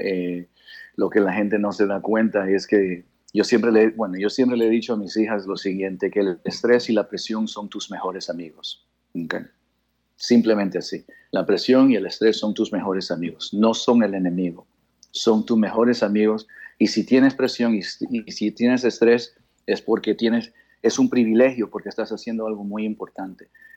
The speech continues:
Entonces, de la manera que yo siempre se los he presentado es de una manera positiva, porque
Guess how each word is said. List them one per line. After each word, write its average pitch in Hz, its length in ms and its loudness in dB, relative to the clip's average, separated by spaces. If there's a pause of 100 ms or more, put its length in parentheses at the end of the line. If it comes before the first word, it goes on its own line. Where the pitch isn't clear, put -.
(120)
Entonces, 123 400 0
de 120 60 2
la 113 80 0
manera 117 420 0
que 110 100 -2
yo 107 120 0
siempre 117 320 -4
se 104 120 -4
los 98 180 -4
he 117 60 0
presentado 107 800 -4
es 101 200 -4
de 107 60 -6
una 110 160 -4
manera 104 360 -6
positiva, 104 720 -4
porque 104 400 -6